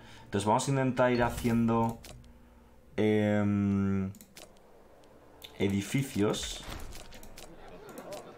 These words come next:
Por intentar facilitar, facilitar un poco la in-, la asimilación del país, ¿no? Obviamente en todo esto. Debería haber empezado quizá por los de arriba, pero bueno.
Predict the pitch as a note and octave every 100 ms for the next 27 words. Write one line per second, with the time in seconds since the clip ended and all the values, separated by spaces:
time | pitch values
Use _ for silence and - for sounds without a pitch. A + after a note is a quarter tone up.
0 | A#2 G#2 D3+ F3+ - - - - - -
1 | - - - - - - - - - -
2 | - - A#2+ A2 A2+ B2+ B2+ D3+ D3 D3
3 | C#3+ - - B2 B2+ B2 B2 B2+ B2+ A#2
4 | A2+ - A2 G#2+ G#2+ - G#2 G#2 - A2+
5 | G#2 G2 G2 F#2+ - A2+ B2+ A#2 G#2+ G#2+
6 | G#2+ G#2+ G2 G2+ G2 G#2+ A2 - D3+ C3
7 | G#2+ A#2+ C3 B2 A#2+ A2+ A2 A2 G#2+ G2+
8 | G2+ G2+ F#2+ F#2 F2+ F2+ F2+ F2+